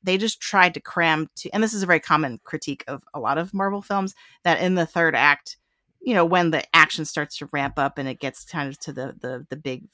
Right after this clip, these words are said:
finale, that they just tried to cram too much. There was too many things, too many pieces kind of moving, too many things going on. And, you know, luckily for me, the,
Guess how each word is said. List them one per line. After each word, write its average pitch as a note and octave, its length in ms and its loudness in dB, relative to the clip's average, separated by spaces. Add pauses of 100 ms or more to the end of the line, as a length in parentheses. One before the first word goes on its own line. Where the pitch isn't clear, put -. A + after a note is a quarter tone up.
finale, C3 580 -4 (540)
that F3 160 0
they F3 100 2
just G3 260 -4 (120)
tried C4 320 2
to G#3 60 -4
cram E3+ 480 -4
too E3+ 220 -8
much. C#3+ 540 -6 (400)
There G3+ 100 2
was G3+ 200 0
too - 180 -4
many F#3+ 200 0
things, E3 360 -4 (120)
too C#4+ 100 0
many C4+ 180 2
pieces G3+ 480 -6
kind G3 200 -2
of F3 100 -4
moving, F3+ 340 -2
too F#3+ 140 -4
many F3+ 100 -2
things E3+ 220 -4
going E3 240 -2
on. D#3 320 2
And, D3 520 -6 (1080)
you G#3 100 2
know, E3+ 120 4
luckily G3 920 4 (240)
for F#3+ 160 -2
me, F#3 680 2
the, E3+ 220 -2